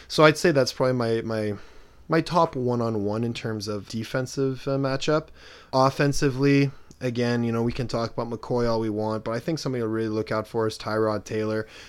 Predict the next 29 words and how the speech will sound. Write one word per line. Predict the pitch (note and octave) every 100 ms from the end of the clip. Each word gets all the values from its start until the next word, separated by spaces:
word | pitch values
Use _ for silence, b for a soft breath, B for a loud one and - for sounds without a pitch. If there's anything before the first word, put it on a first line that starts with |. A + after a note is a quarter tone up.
| B
versus | A#2+ A#2+ A2+ - A2+ G#2+
Brandon | G#2 G#2+ A2 G#2+
Marshall. | G2+ G2+ - G#2 G#2 G2+
Uh, | - - - -
you | A#2+
know, | A#2 A2+
there, | A2+ A#2
one | F2+ A2 B2+ C#3+
linebacker | C3 B2+ A#2+ A2
is | A#2+
gonna | A#2 A2+
have | A2
to | -
stay | -
in | A2
the | A2
box | G#2+ G#2+ G#2+ -
to |
at | A2
least | G#2+ G#2+
spy | - G#2 G#2+
on | G#2+
him | G#2+
because | G#2 - G#2
Tyrod | - A2 G#2+ G2
can | A#2 G#2+
take | - G#2+
off. | G#2 G2+ G2
So | - A2